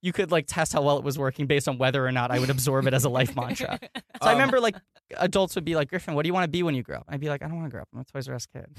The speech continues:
Speaker 1: And I thought that was a legitimate answer to that question.
Speaker 3: Um,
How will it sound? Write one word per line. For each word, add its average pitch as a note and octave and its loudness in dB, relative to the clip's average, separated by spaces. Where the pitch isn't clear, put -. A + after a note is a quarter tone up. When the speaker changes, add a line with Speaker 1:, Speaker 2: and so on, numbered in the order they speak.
Speaker 1:
And D#3+ 0
I D#3+ 4
thought G#3 2
that G#3 4
was F#3 2
a E3+ 4
legitimate D#3 0
answer C#3 2
to C3 -4
that B2+ 0
question. - -4
Speaker 3:
Um, D#3+ 0